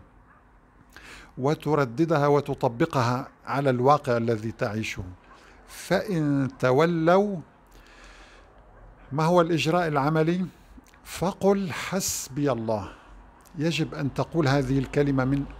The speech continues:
أعماق قلبك، "حسبي الله"، وأنت تستشعر عظمة هذا الإله. ولكن هنا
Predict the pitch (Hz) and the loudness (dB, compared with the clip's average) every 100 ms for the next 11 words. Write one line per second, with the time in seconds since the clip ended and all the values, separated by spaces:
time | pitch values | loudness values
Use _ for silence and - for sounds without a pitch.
0 | - - - 123 113 127 165 196 196 - | -18 -12 -4 -2 -2 0 2 2 2 -4
1 | 185 - - 151 117 113 - - - - | -6 -4 0 0 0 -6 -8 -20 -20 -20
2 | - - - - - - - 190 - - | -20 -20 -20 -20 -20 -12 -6 -4 -4 -6
3 | 135 139 135 120 113 117 104 107 151 185 | -4 0 2 2 2 2 0 -4 -2 0
4 | 180 - 123 - - 139 - - - 185 | -2 -2 -4 -4 -6 -6 -4 -6 -2 0
5 | - 135 135 127 143 156 151 139 131 127 | 0 0 0 2 0 2 0 0 0 2
6 | 139 131 156 151 143 131 92 - - - | 2 0 -2 0 2 2 -2 -10 -20 -20
7 | - - - - - - - - 151 185 | -20 -20 -20 -20 -20 -20 -20 -4 0 4
8 | 233 233 202 170 220 214 208 | 4 4 4 4 4 4 2